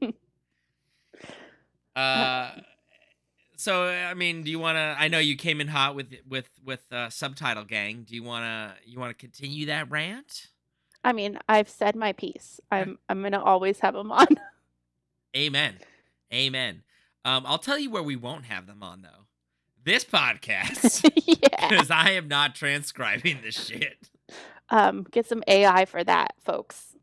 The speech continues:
Speaker 2: Ooh, yeah. Yeah.
Speaker 1: Doesn't Spotify do that, probably?
Speaker 2: I don't know. I know
Speaker 1: They're
Speaker 2: YouTube does, but
Speaker 1: they're good at that stuff.
Speaker 2: Yeah.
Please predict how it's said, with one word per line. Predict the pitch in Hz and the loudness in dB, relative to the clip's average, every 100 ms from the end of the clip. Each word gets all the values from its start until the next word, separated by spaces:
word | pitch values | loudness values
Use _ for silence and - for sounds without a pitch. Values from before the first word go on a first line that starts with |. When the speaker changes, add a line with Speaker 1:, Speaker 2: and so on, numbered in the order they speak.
| - | -20
Speaker 2:
Ooh, | 143 131 92 | -20 -20 _
yeah. | 107 120 82 _ _ _ _ _ _ _ | -10 -8 -10 _ _ _ _ _ _ _
Yeah. | 110 107 85 _ _ _ _ _ _ _ - | -8 -8 -8 _ _ _ _ _ _ _ -8
Speaker 1:
Doesn't | 302 392 - | -6 -6 -12
Spotify | - - - 220 214 | -6 -6 -4 -4 -4
do | 190 | -6
that, | 233 240 254 | -4 -4 -4
probably? | 247 247 247 254 254 269 392 | -6 -6 -10 -8 -8 -10 -12
Speaker 2:
I | |
don't | 370 370 | -10 -8
know. | 262 120 | -8 -4
I | 139 | -2
know | 180 | -2
Speaker 1:
They're | 151 113 147 208 175 | -2 -4 0 0 0
Speaker 2:
YouTube | 95 | -4
does, | 107 98 110 135 | -12 -12 -12 -14
but | 110 101 98 | -12 -10 -4
Speaker 1:
they're | 277 | -4
good | 226 - 190 - | -4 -6 -4 -6
at | - | -6
that | - - | -6 -6
stuff. | - - - _ _ | -10 -10 -10 _ _
Speaker 2:
Yeah. | 453 170 | -10 -10